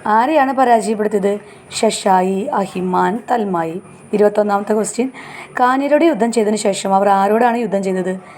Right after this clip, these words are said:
ദബീർ ദേശക്കാരോട്. ആദ്യം ഒരു ഹെബ്രോൺ പറഞ്ഞു,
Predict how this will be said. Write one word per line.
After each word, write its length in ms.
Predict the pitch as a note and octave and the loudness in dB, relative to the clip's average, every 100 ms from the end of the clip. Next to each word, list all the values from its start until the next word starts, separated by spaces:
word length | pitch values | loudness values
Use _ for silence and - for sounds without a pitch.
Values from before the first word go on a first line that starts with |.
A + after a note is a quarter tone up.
| - - F#3 | -20 -16 0
ദബീർ 340 | G#3 G#3 C#4+ | 0 2 0
ദേശക്കാരോട്. 720 | C4 A3+ F#3+ - F3+ F3 E3+ - - - - | 0 0 -2 0 0 0 -4 -8 -20 -14 -2
ആദ്യം 280 | G3+ G#3+ C4+ | 0 2 2
ഒരു 300 | C#4+ C#4+ B3+ | 2 2 2
ഹെബ്രോൺ 440 | G#3 G3 G#3 A#3+ | 2 4 2 2
പറഞ്ഞു, 400 | A#3+ A3 A3 | 0 2 0